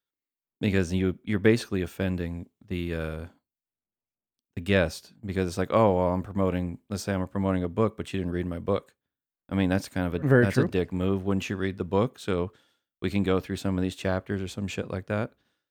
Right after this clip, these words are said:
Speaker 1: You know, doing your homework is key. Do, you know, you wanna, you wanna know everything.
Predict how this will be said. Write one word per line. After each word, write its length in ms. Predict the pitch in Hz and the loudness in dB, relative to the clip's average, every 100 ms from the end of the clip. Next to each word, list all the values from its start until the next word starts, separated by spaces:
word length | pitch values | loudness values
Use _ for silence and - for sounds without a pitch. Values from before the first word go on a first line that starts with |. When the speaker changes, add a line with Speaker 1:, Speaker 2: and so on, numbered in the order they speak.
| _ _ _ _ - | _ _ _ _ 0
Speaker 1:
You 100 | 98 | 4
know, 160 | 92 | 4
doing 280 | 90 113 123 | 4 4 6
your 100 | 107 | 4
homework 420 | 98 104 92 85 | 2 2 0 -2
is 120 | 82 | -10
key. 420 | - - 85 90 - _ - | -12 -10 -6 -6 -8 _ -2
Do, 120 | 95 | -2
you 100 | 98 | 0
know, 260 | 90 85 98 - _ _ _ _ | 0 -2 -6 -12 _ _ _ _
you 140 | 107 98 | 0 2
wanna, 340 | 98 92 87 - | 4 4 2 -2
you 120 | 101 | -2
wanna 180 | 101 87 | 0 0
know 300 | 85 90 85 | 0 0 0
everything. 580 | 95 92 85 - 92 | 0 -2 -10 -10 -12